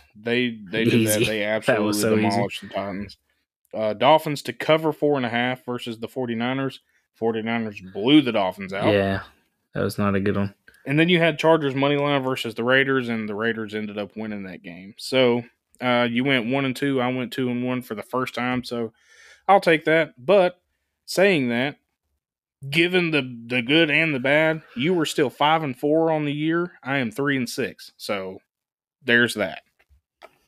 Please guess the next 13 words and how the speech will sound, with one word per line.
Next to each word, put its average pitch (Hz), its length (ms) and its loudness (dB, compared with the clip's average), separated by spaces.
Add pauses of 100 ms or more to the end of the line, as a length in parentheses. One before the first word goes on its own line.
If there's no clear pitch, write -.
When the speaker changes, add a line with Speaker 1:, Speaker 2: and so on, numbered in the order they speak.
(1900)
Speaker 1:
Um, 117 680 4 (380)
so 135 120 -2
this 202 260 4
week, - 380 0 (220)
<clears throat> - 240 -12
we 143 100 0
kinda 180 240 0
have 160 180 4
a, 117 300 2 (260)
a 120 60 -12
little, 131 240 -6
go 117 260 -6
ahead. 95 160 -8